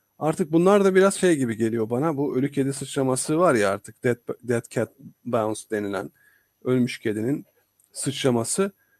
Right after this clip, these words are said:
e, böyle karşımıza çıkıyor. E,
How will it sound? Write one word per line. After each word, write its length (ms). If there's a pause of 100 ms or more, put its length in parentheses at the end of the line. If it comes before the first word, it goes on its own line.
(300)
e, 60 (600)
böyle 260
karşımıza 520
çıkıyor. 480 (800)
E, 300